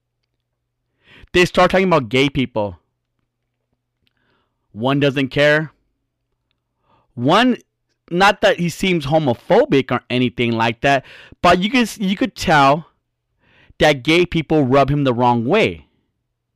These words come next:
It's probably how I sounded and how, how I felt years back. Like I said on one of the podcasts before, one of the episodes before, I had to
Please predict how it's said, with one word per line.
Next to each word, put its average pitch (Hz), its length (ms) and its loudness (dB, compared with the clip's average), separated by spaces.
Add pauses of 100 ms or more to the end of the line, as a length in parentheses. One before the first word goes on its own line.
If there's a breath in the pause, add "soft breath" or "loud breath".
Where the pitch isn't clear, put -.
(3000 loud breath)
It's 196 140 0
probably 240 280 2
how 202 240 4
I 185 200 2
sounded 123 640 -2
and 143 100 -4
how, 135 200 -2
how 135 220 0
I 165 220 2
felt 123 340 0
years 123 320 -2
back. 127 540 -4 (720 loud breath)
Like 147 240 2
I 151 60 2
said 165 200 0
on 156 100 2
one 156 160 0
of 143 120 -2
the - 60 -14
podcasts 147 460 0
before, 139 460 2
one 135 160 0
of - 60 -4
the 131 40 -2
episodes 131 380 -4
before, 139 500 2 (520 loud breath)
I 180 100 2
had 226 260 2
to - 140 -6